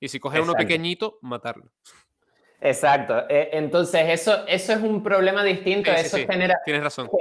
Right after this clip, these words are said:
Speaker 2: eh, eso genera problemas de salud. Y de nuevo,
Speaker 1: Hmm.
Speaker 2: vuelvo a, vuelvo a preguntar,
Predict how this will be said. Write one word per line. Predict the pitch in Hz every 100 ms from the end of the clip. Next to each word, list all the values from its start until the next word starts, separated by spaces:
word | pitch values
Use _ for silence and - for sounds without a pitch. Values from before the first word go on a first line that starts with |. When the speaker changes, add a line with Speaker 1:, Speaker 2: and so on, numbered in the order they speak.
| -
Speaker 2:
eh, | - _ - 165 -
eso | 175 175 190
genera | 226 196 196 175 160 151 147
problemas | 156 156 160 175
de | 175
salud. | 180 165 208 - -
Y | 214
de | 185
nuevo, | 160 202 247 165 - - -
Speaker 1:
Hmm. | 160 156 -
Speaker 2:
vuelvo | 156 160 185 202
a, | 214 175
vuelvo | 160 170
a | 196
preguntar, | 190 180 165 190 214 165